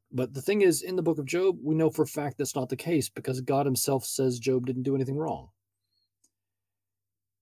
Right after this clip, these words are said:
And applied to our situation, that means that sometimes things happen to us and to other people when we or they didn't deserve it. So if God's not unjust,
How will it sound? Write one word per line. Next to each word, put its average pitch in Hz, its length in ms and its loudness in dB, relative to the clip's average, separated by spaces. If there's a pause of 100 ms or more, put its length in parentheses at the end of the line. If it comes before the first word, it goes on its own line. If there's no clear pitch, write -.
And 143 80 4
applied 143 240 6
to 135 100 10
our 143 120 8
situation, 135 520 4
that 123 140 0
means 135 160 2
that - 120 -6
sometimes 131 640 0
things 123 220 0
happen 131 340 0
to 107 160 -2
us 117 220 0
and 120 60 -4
to 117 60 0
other 107 140 0
people 123 380 -2
when 113 240 -2
we 107 220 -2
or 127 100 2
they 98 200 -2
didn't 120 280 -4
deserve 147 380 0
it. - 160 -18 (1300)
So 139 200 6
if 117 100 2
God's 160 260 4
not 160 160 4
unjust, 107 720 -2